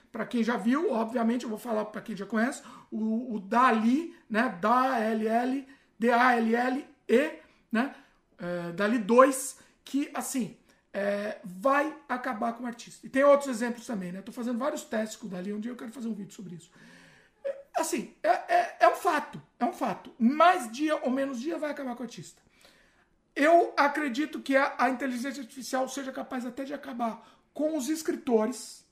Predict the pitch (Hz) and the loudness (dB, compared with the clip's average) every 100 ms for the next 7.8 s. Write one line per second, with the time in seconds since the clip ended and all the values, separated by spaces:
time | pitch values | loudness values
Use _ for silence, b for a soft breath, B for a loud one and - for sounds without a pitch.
0 | _ _ - 196 226 - b b b 233 | _ _ -6 -4 -4 -8 b b b 0
1 | 247 269 202 277 311 349 - 285 247 269 | 2 2 2 4 6 4 0 -4 -2 -2
2 | 247 262 247 - 269 226 220 311 - _ | 0 -2 -4 -6 -6 -4 -6 -8 -12 _
3 | - - - 269 320 - _ _ _ b | -16 -8 -2 -2 -4 -14 _ _ _ b
4 | b b - 226 233 285 277 285 277 262 | b b 0 0 4 6 6 4 4 2
5 | 254 302 330 349 - 311 285 330 359 359 | 4 8 8 6 0 0 4 4 2 -4
6 | - 330 311 302 277 311 302 285 339 359 | 2 6 6 4 -6 -4 -2 8 8 8
7 | 359 285 277 277 285 302 359 | 4 -2 -2 0 2 2 0